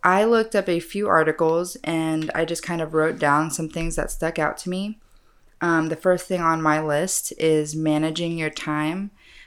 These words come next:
I think this is one of the most important things that we kind of forget to do. Figuring out what in your life is non-negotiable, i e work,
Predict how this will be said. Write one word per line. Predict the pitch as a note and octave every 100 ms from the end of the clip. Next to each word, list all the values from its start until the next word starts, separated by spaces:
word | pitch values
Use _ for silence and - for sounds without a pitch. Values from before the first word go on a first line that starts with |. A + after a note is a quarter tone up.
| -
I | D#3
think | F#3+ E3
this | E3+
is | E3+
one | E3+
of | D#3+
the | D#3
most | D3+ D3+
important | D#3 - F3 E3+ -
things | D#3+ E3+ F3
that | E3+
we | D#3
kind | - E3
of | D3+
forget | D3 D3+ D#3
to | -
do. | C#3+ C#3 D3 F#3+ G#3 -
Figuring | G3 F#3 F3+ F3
out | E3 D#3+ -
what | D#3 D#3+ E3+ E3+ -
in | E3+ E3
your | D#3+
life | D#3+ D3+ E3+ E3+
is | E3 D3 D3 D3+ D#3+ D3 D#3 E3 D#3
non-negotiable, | D3 C#3 C#3 D#3+ E3 E3+ E3+ E3+ -
i | C#3+ C#3
e | D3 C#3+
work, | C#3 D#3 D#3 D#3 D3+ - -